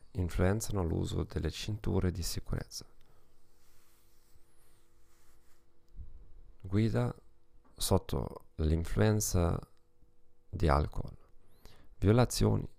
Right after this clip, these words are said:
dei limiti di velocità. Distrazione del conducente. Stanchezza del conducente. Contromisure per ridurre il rischio. Istruzione e formazione dei conducenti.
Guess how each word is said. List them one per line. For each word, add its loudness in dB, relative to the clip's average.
dei 2
limiti 2
di -2
velocità. -2
Distrazione 0
del -4
conducente. -2
Stanchezza 0
del 0
conducente. -2
Contromisure 2
per 0
ridurre 2
il -2
rischio. -2
Istruzione 0
e -10
formazione 0
dei -2
conducenti. -2